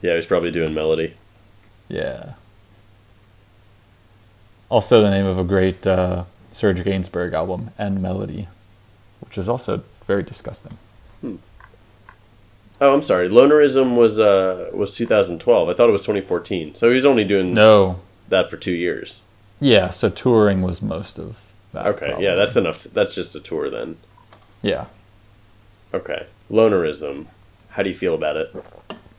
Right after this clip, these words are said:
Speaker 2: I love it. It's one of my favorite albums of all time.
Speaker 1: I concur.
Speaker 2: <laughs>
Speaker 1: I think I like it more than Inner Speaker.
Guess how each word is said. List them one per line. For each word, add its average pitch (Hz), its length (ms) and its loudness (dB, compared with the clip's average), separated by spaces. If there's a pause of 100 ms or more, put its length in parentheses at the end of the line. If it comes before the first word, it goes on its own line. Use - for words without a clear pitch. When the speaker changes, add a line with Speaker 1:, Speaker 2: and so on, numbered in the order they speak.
(500)
Speaker 2:
I 101 340 6
love 90 280 -2
it. 71 160 -8
It's 104 140 -10
one 101 120 0
of 98 60 -2
my 95 40 -10
favorite 98 260 0
albums 92 320 -2
of 95 60 -8
all 82 140 -2
time. - 320 -12 (1700)
Speaker 1:
I 82 140 -4
concur. 107 480 -10 (380)
Speaker 2:
<laughs> - 360 -14
Speaker 1:
I - 920 -2
think 104 180 2
I 101 40 6
like 101 200 4
it 104 80 0
more 98 180 6
than 92 160 0
Inner 92 180 0
Speaker. 82 460 -8